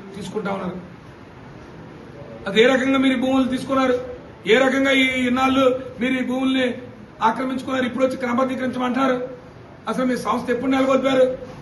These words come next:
ఈ భూములన్నీ ఎన్నాళ్ళు, ఎన్ని సంవత్సరాల నుంచి మీ స్వాధీనంలో ఉన్నాయి? మీరు ఒక బాధ్యతాయుత వ్యక్తి, మీరు ఒక పార్లమెంట్ సభ్యుడు,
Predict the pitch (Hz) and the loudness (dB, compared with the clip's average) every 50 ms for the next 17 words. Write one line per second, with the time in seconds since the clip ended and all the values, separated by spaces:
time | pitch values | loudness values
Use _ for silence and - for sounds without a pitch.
0 | - - 190 220 226 - 220 247 262 269 269 269 262 262 240 247 269 277 269 262 | -12 -6 -4 -4 -2 0 0 0 2 2 2 4 4 4 4 4 4 4 4 4
1 | 247 247 247 - - 226 247 247 262 277 269 269 254 240 247 262 254 - 240 240 | 2 2 2 0 -2 -2 -2 0 0 0 0 0 0 -2 -2 -4 -4 -2 -2 -2
2 | 247 262 269 269 262 254 254 269 277 269 262 - - - - - - - - - | 0 0 0 0 0 0 0 0 0 -2 -2 -6 -10 -14 -16 -18 -20 -20 -20 -20
3 | - - - 320 - - - - - - - - - - - - - - - - | -18 -12 -8 -6 -2 0 2 2 2 2 0 0 -2 -4 -8 -10 -12 -12 -4 0
4 | 208 247 262 247 - 214 226 254 240 269 285 254 240 254 247 247 247 - - 285 | 4 4 4 4 4 4 4 4 4 4 2 2 4 2 2 2 0 0 0 0
5 | 269 262 240 - - - - - - - - - - - - - - - - - | 0 0 -2 -4 -8 -12 -14 -16 -16 -16 -18 -18 -18 -18 -20 -20 -18 -16 -12 -12
6 | - - - - - - - - - - - - - - - - 214 247 254 233 | -10 -10 -12 -14 -14 -16 -16 -18 -18 -18 -18 -18 -18 -14 -4 0 2 2 2 2
7 | - 208 208 233 247 262 269 269 254 - - 247 240 277 269 | 2 2 2 2 4 4 2 2 2 2 2 2 2 4 4